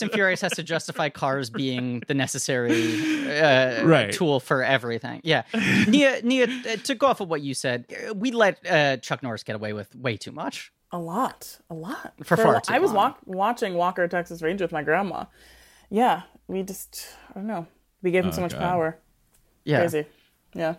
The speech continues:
Speaker 2: So much power.
Speaker 1: Uh, yeah, some other hits. We got Chapter Two,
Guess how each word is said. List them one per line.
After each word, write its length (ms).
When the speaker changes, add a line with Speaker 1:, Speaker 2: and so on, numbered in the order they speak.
Speaker 2:
So 200
much 200
power. 280
Speaker 1:
Uh, 420
yeah, 160
some 240
other 360
hits. 560
We 120
got 180
Chapter 400
Two, 760